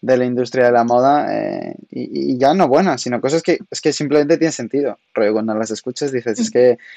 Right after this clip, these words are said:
Speaker 1: es que tendríamos que utilizar esta industria para, para hacer más cosas de este estilo y no para
Speaker 2: Mm.
Speaker 1: todo lo contrario", ¿no? Pero, pero bueno, por eso precisamente
Speaker 2: Sí.
Speaker 1: estamos aquí y mira, me alegra, me alegra mucho que,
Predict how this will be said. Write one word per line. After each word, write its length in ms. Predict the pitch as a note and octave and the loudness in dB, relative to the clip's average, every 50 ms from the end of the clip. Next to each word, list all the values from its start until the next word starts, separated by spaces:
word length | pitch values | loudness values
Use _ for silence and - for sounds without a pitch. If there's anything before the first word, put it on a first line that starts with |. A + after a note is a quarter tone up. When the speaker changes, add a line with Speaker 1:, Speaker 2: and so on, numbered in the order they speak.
| - _ _ - | -20 _ _ -14
Speaker 1:
es 100 | - - | -2 0
que 100 | D#3 C#3 | 0 2
tendríamos 440 | D3 C#3+ C3+ C#3+ D3+ D3+ D3+ D3 | 2 2 4 4 2 2 2 -2
que 60 | - D3+ | -4 -2
utilizar 460 | D3+ C#3+ C#3+ C#3+ B2 D3 D3 C#3 B2+ | 0 0 0 0 2 2 2 2 2
esta 300 | B2+ C#3+ C3+ - - D3 | 0 -2 -4 -2 -2 -2
industria 460 | C#3 C#3 C3+ C#3 C#3 C3+ - D#3 D3+ | -2 -2 -2 -2 -4 -2 0 -2 0
para, 300 | C3 C#3 B2 A#2+ A2+ A2 | 0 2 2 2 0 2
para 160 | - B2 B2 A#2+ | 0 0 0 0
hacer 240 | - - C3 A#2+ | -2 -4 -6 -6
más 160 | C3 C3 B2 - | -6 -8 -8 -8
cosas 260 | - B2 B2+ B2 A#2 | -10 -10 -10 -8 -8
de 60 | A#2+ | -10
este 160 | A#2 - B2 | -10 -10 -14
estilo 360 | A2+ - C3 B2 B2+ C#3 C#3 | -8 -6 -4 0 2 2 2
y 260 | C3 - - B2 B2 A#2 | 2 0 -2 -8 -8 -6
no 120 | A#2 A#2 | -8 -4
para 200 | A2 A#2+ A#2+ B2 | -2 0 0 0
Speaker 2:
Mm. 20 | |
Speaker 1:
todo 160 | A#2 A2+ A#2 A2+ | 2 0 0 0
lo 100 | A2+ G#2 | 0 -2
contrario", 480 | A#2+ A2+ G#2 G2+ A2+ A2 G#2 G#2+ G#2 | -4 -6 -4 -2 -2 -2 -2 -4 -8
¿no? 160 | A2+ B2+ C#3 - - - - - _ | -8 -12 -14 -14 -20 -20 -20 -20 _
Pero, 360 | _ C3+ C3 C3+ B2+ B2+ B2 G#2+ | _ 2 2 4 4 2 0 0
pero 220 | B2+ A#2+ A#2+ A#2 | -2 -2 0 0
bueno, 240 | B2 A#2+ A#2 A#2 - _ | -2 -2 -4 -8 -14 _
por 180 | _ B2 B2+ B2 | _ -2 -2 0
eso 240 | C3+ B2 C#3+ C#3+ C3+ | 0 0 0 0 2
precisamente 520 | C3 C#3 B2 C#3+ C3+ C#3+ C3+ C3+ A#2 C3+ | 0 0 -2 -2 -2 -2 -4 -2 -4 -4
Speaker 2:
Sí. 20 | C3 | -2
Speaker 1:
estamos 240 | - C3 C3 B2 | -2 -4 -4 -4
aquí 360 | B2+ B2+ A2+ B2+ B2+ C#3 D3+ D3 | -4 -4 -4 -4 -4 -4 -2 -2
y 60 | B2+ A2+ | -4 -4
mira, 200 | A#2 A2+ G#2 F#2+ | -4 -6 -6 -6
me 100 | G2+ G#2 | -6 -4
alegra, 440 | G#2+ A2 A2 G#2+ A2+ A#2 A2+ G#2+ | 0 0 0 2 2 0 0 -2
me 120 | G#2 A2 A#2 | -2 -4 -2
alegra 280 | A2+ A#2+ A#2+ A#2+ A#2+ | 0 2 2 2 0
mucho 260 | A#2 A#2 A2+ - B2 A2 | -2 -4 -8 -10 -8 -2
que, 320 | - A#2 A2 A2 A2 - | 0 0 0 0 -2 -4